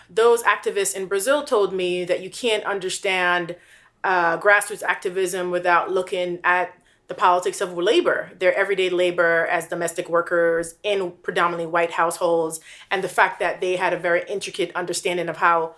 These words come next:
white supremacy works in Brazilian society because they were actually walking through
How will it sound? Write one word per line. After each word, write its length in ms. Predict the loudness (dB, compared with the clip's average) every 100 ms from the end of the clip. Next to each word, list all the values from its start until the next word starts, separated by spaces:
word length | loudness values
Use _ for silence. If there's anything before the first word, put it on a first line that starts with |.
| _ _
white 240 | -2 -2 -2
supremacy 520 | -4 -4 -2 -2 -4
works 600 | -2 0 0 -2 -4 -4 -12 _ -2
in 160 | 0
Brazilian 380 | 2 0 0 -2
society 480 | 0 2 2 2 2
because 340 | -2 -2 -2
they 140 | 0 2
were 360 | 4 2 2 0
actually 360 | -2 -4 -6
walking 840 | -8 -8 -4 -2 -2 -2 -4 -4 -8 -14 _
through 600 | -6 0 2 2 -2 -4